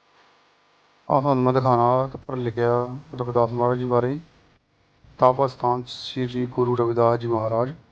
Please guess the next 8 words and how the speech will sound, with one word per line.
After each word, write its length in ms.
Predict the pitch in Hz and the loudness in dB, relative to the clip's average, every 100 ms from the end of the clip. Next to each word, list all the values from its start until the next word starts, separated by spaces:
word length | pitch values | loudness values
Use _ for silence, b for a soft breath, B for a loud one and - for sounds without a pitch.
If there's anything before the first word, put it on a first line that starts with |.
| - | -2
ਰਾਵਤਨ, 520 | 120 113 - 113 110 113 - | 2 2 2 -2 -4 -10 -10
ਪੰਦਰਾਂ 280 | 117 120 123 | -6 0 0
ਸੌ 100 | 120 | 0
ਪੰਦਰਾਂ 380 | 120 120 120 120 | -2 0 4 2
ਈਸਵੀ 220 | 113 123 | 0 -2
ਦਾ 140 | 117 | 0
ਜੀ 300 | 110 117 | 0 -2
ਇਹ। 40 | 110 | -6